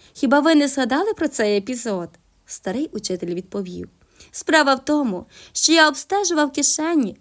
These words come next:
також із закритими очима. Справжній учитель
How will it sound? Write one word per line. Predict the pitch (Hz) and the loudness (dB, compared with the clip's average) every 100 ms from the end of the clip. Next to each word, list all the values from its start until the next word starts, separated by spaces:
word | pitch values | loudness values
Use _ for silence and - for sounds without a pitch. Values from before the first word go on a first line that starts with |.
| _ - | _ -12
також | 185 - 190 233 - | -12 -6 -4 -4 -6
із | 196 | -8
закритими | - 180 180 175 185 190 | -8 -8 -8 -8 -10 -10
очима. | 226 - 180 180 175 175 - _ - - - | -10 -8 -8 -10 -12 -14 -20 _ -20 -20 -4
Справжній | - - 370 370 330 311 | -4 2 4 4 2 2
учитель | 302 - 320 349 190 185 | 2 2 0 -4 -6 -8